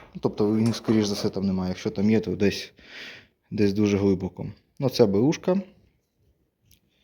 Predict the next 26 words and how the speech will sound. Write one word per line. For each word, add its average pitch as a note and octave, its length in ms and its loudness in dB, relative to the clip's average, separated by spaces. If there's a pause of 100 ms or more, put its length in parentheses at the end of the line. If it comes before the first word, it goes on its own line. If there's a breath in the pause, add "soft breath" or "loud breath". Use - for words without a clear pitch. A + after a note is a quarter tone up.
(1120)
Зубчиків, - 920 -6
бачите, G#2 480 -4
відбитих G2 600 -2 (180)
є. G2 360 -2 (100)
Вон F#2 220 -2
один G2 180 2
я F#2 80 0
бачу, C3+ 360 2 (140)
але G2+ 120 -6
він G#2+ 180 2
не G2 80 2
відбитий. F#2 400 -4 (180)
Просто - 280 -4
там F#2 200 -6
скол G2 280 -2
на F#2 80 -4
ньому. F#2+ 280 -6 (380 loud breath)
В - 100 -12
принципі, A2+ 420 -2
тобто - 280 -6
вона G#2 180 2
відцентрується. G2 500 -6
Двадцять B2 320 2
сім B2 140 4
на A2+ 80 4
півтора. G2+ 440 -6